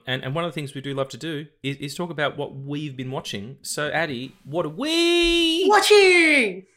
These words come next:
Speaker 1: I don't know. I'm gonna ask you about it. What were you watching this week, or since we last spoke?
Speaker 2: I just, I have to say though, in the, in the Moon Knight episode, when I mispronounce,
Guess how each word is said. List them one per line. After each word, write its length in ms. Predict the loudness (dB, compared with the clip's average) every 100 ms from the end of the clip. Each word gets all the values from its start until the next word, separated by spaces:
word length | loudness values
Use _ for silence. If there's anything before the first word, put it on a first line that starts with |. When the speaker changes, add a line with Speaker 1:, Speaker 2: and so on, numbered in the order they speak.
| -8
Speaker 1:
I 60 | -4
don't 120 | -2
know. 240 | -2 -4 -6
I'm 80 | -8
gonna 160 | -6 -4
ask 280 | -6 -6 -10
you 40 |
about 180 | -8 -10
it. 220 | -12 -16 -8
What 160 | -6
were 60 | -6
you 960 | -10 -10 -10 -8 -8 -6 -6 -4 -4 -4
watching 320 | -6 -8 -10
this 180 | -12 -14
week, 220 | -16 -20 -20 -18
or 100 | -14
since 180 | -14 -10
we 80 |
last 180 | -8 -8
spoke? 280 | -12 -20 _ _ -20 -14
Speaker 2:
I 80 | -12
just, 420 | -12 -12 -14 -8
I 100 | -6 -4
have 200 | -4 -6
to 80 |
say 240 | -14 -10 -8
though, 280 | -8 -8 -10 _ _ _ _ -20 -20 -20 -20 _ _ _ _ _ _ _ -20 -20 _ _ -8
in 220 | -4 -2
the, 400 | 0 2 0 -4
in 140 | -10 -8
the 60 |
Moon 240 | -6 -6 -4
Knight 240 | -4 -4
episode, 500 | -8 -8 -6 -6 -8 -10
when 220 | -8 -6
I 120 | -6
mispronounce, 880 | -4 -4 -4 -4 -4 -4 -10 -20